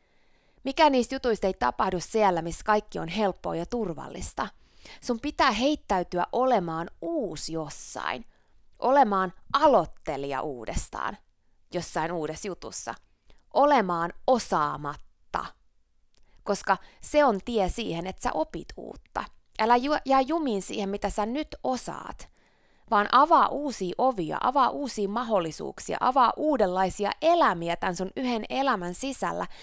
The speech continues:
sitä kautta, että sä päätät oppia jotain. Sä päätät tuoda jotain semmoista, mikä on nyt pelottavaa, mikä on nyt epämukavaa, mikä on nyt sellaista, että sä et osaa sitä, niin sille alueelle, missä sä sitten osaat sen ja mil-, minkä avulla sulle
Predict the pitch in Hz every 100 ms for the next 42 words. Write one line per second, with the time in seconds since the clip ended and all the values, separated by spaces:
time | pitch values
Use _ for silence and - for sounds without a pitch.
0 | - - 320 - 196 240 226 160 - 226
1 | - - - - - 247 277 - 302 226
2 | 202 254 - 165 - 233 247 262 339 -
3 | 294 147 151 - 220 269 269 214 - -
4 | - _ - - - - 294 240 220 277
5 | - 240 190 233 208 180 - - 180 180
6 | 240 - - 180 180 - 170 160 160 170
7 | - 160 202 254 - 196 185 170 160 -
8 | 160 156 156 180 - 175 190 240 - -
9 | - - - - - - - - _ -
10 | - - - 220 202 - - 190 - 302
11 | 277 - - - - - - - - -
12 | _ 220 214 _ - - 294 247 202 254
13 | 277 196 180 214 240 247 254 311 311 339
14 | 349 427 359 185 151 - - 110 - 202
15 | 254 254 - 285 269 302 339 294 247 -
16 | 254 254